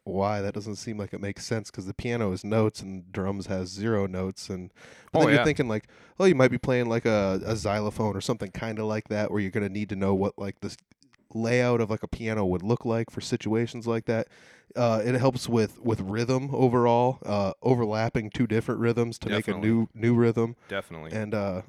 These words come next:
Speaker 1: I could totally see where that would have been a strong point for you. I mean, I never played piano growing up. My sister played a ton, and, uh, you know,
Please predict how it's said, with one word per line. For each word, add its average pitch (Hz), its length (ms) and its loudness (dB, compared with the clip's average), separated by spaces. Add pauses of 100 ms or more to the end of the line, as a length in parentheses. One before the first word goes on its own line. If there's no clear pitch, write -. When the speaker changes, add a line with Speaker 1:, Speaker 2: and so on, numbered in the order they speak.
Speaker 1:
I 147 120 0
could 170 120 -2
totally 165 280 4
see 131 260 0
where 107 120 4
that 107 140 0
would 107 120 0
have 95 80 -12 (180)
been 117 140 2
a 101 40 -2
strong 104 360 -4
point 95 280 -6
for - 120 -8
you. 98 260 0 (200)
I - 40 -6
mean, 101 280 -6 (360)
I 117 80 0
never 127 220 4
played 120 240 2
piano 120 320 0
growing 101 220 0
up. 98 100 -2
My 98 100 -4
sister 131 340 -6
played 95 280 0
a 87 40 -8
ton, 101 460 -4
and, 101 140 -8
uh, 101 160 -4 (140)
you 127 120 -2
know, 107 260 0